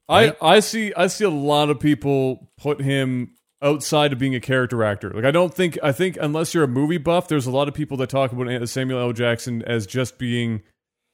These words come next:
Speaker 1: a high profile, you know, actor, because that's essentially what he's, he's, he's painted himself into a corner f-, positively for. Um, but, uh, the, it just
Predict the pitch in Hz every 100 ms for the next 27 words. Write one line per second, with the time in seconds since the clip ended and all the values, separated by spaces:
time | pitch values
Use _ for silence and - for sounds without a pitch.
0 | _ _ _ _ 120 131 131 - 135 123
1 | 135 123 120 117 101 120 123 117 107 -
2 | _ _ _ _ - 143 160 123 107 107
3 | 135 123 135 131 120 156 139 127 123 127
4 | 120 98 - - - 139 135 127 104 -
5 | 123 127 104 104 - 131 143 127 127 135
6 | 127 120 117 113 131 127 120 104 92 92
7 | - 107 139 139 120 120 110 117 151 156
8 | 123 110 113 _ _ _ _ - 120 120
9 | 113 113 107 104 101 - _ - 113 127
10 | 120 - 85 - - _ _ _ 339 -
11 | _ 294 - _ _ 101 _ _ 104 135
12 | 143 147 135 143 151